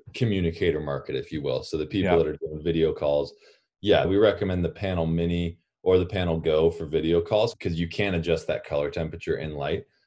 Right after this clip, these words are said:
Speaker 1: So yeah,
Speaker 2: Yeah.
Speaker 1: either suction cup it to your computer or use, like, a nice desktop stand.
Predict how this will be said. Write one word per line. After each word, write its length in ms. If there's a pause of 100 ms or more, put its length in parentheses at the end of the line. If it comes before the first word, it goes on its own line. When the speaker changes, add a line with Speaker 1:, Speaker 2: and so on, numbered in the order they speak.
Speaker 1:
So 120
yeah, 180
Speaker 2:
Yeah. 80
Speaker 1:
either 240
suction 440
cup 220
it 100
to 100
your 100
computer 400
or 220
use, 340
like, 140
a 40
nice 440 (100)
desktop 540
stand. 500